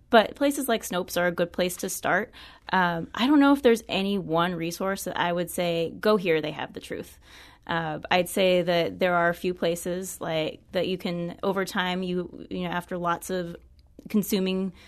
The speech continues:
the media that one outlet is producing, you understand their perspective and you feel like that you have a good understanding of their, their position, and that can be a good place to start and, and form an opinion from. And, you know, not, not to, you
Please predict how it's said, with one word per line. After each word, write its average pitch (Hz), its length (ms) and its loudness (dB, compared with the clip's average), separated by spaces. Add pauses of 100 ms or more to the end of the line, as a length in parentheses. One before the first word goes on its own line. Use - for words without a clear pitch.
(160)
the 196 80 -2
media 180 380 2
that 175 140 0
one 175 180 -2
outlet 175 340 0
is 175 260 -4
producing, 180 540 -4
you 175 120 -2
understand 175 680 -4
their 175 180 -4
perspective 170 540 -6
and 170 120 -6
you 170 60 -6
feel 170 200 -8
like 170 260 -8
that 170 220 -6 (260)
you 185 140 -4
have 180 120 -2
a 165 40 -6
good 170 200 -2
understanding 170 640 -6
of 160 420 -4 (380)
their, 175 280 -2
their 175 200 0
position, 208 600 -2
and 190 160 -4
that 175 140 -6
can 180 100 -4
be 170 140 -4
a 165 60 -2
good 160 240 -6
place 170 240 -6
to - 100 -10
start 165 400 -4
and, 170 380 -6
and 175 200 -8
form 170 240 -6
an 165 60 -6
opinion 160 400 -6
from. 110 320 -8 (340)
And, 175 280 -10 (240)
you 180 120 -8
know, 170 220 -8
not, 170 200 -8 (120)
not - 200 -6
to, 175 320 -8 (800)
you 196 80 -6